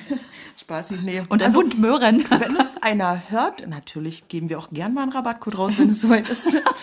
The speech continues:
Speaker 1: <laughs> Aber, ähm, im Moment haben wir leider keinen für euch. Aber wir können die Sache mal anregen.
Speaker 2: Richtig,
Speaker 1: Würde ich
Speaker 2: meldet
Speaker 1: ganz gut
Speaker 2: euch.
Speaker 1: finden.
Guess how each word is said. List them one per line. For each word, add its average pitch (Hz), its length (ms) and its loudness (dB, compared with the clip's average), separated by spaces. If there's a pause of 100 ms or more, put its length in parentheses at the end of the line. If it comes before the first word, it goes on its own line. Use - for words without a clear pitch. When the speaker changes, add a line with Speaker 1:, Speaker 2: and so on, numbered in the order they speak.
(240)
Speaker 1:
<laughs> 311 500 -8
Aber, 214 440 0
ähm, 208 440 -2
im 254 80 -4
Moment 190 280 -4
haben 170 160 -6
wir 165 80 -6
leider 165 220 -2
keinen 175 260 -10
für - 160 -10
euch. 190 220 -6 (240)
Aber 233 240 -4
wir 320 80 -4
können 330 180 -8
die 330 60 -4
Sache 349 180 -12
mal 359 140 -8
anregen. 190 420 -4 (220)
Speaker 2:
Richtig, 349 300 -6
Speaker 1:
Würde 262 100 -4
ich 269 60 -2
Speaker 2:
meldet 311 220 0
Speaker 1:
ganz - 20 4
gut 143 100 4
Speaker 2:
euch. 165 140 -2
Speaker 1:
finden. 180 200 -4